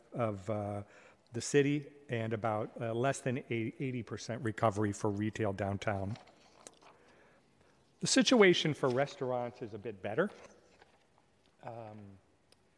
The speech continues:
here, the purple line is the number of restaurants remitting sales tax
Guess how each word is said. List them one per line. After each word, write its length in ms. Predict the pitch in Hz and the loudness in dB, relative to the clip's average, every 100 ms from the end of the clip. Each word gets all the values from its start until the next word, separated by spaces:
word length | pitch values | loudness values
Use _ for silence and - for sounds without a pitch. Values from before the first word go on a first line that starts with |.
| _ _ _ _ _ _ _ _ _ _ _ _ _ _ | _ _ _ _ _ _ _ _ _ _ _ _ _ _
here, 360 | - 175 170 147 | -14 -2 2 2
the 120 | 123 | 0
purple 400 | - 160 - 135 | 0 0 0 -2
line 340 | 120 120 120 | 0 -2 -4
is 140 | 113 - | -6 -6
the 80 | 117 | -4
number 400 | 113 120 113 110 | 0 2 4 4
of 100 | 98 | 6
restaurants 800 | 113 127 - 131 127 127 - - | 4 4 4 4 4 4 0 -6
remitting 380 | 131 131 131 127 | -2 2 4 2
sales 340 | - 131 131 - | 4 6 6 4
tax 460 | 135 123 - - | 6 6 4 -8